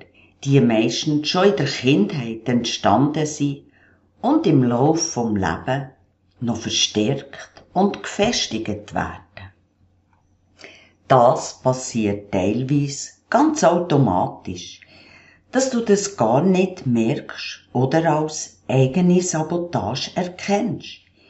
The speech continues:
weil du es für deine Wahrheit haltest. Es kann auch sein, dass du vielleicht versuchst,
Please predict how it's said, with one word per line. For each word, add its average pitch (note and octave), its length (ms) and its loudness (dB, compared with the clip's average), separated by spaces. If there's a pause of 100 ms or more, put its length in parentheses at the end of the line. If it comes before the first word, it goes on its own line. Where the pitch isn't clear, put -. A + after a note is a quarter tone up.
(160)
weil C3+ 240 6
du B2 260 0
es - 220 -8
für G3 160 2
deine F3+ 500 0
Wahrheit C#3 640 -4
haltest. - 800 -8 (960)
Es - 240 -2
kann G3 120 6
auch C#3+ 180 4
sein, C3 500 -2
dass C#3 240 -4
du C#3 80 -2
vielleicht G2+ 400 -2
versuchst, - 1000 -2